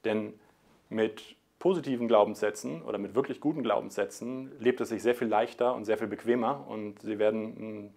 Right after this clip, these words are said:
freierer und glücklicherer Mensch sein. Und diese negativen Glaubenssätze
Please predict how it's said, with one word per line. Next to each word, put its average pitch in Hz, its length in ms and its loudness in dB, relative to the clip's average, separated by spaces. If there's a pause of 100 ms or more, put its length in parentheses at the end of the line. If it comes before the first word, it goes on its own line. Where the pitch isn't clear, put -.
freierer 117 560 8
und 120 100 -4
glücklicherer 113 360 2
Mensch 117 240 2
sein. 104 280 -6 (600)
Und 107 320 -6 (200)
diese 107 160 -2
negativen 139 480 4
Glaubenssätze 107 800 2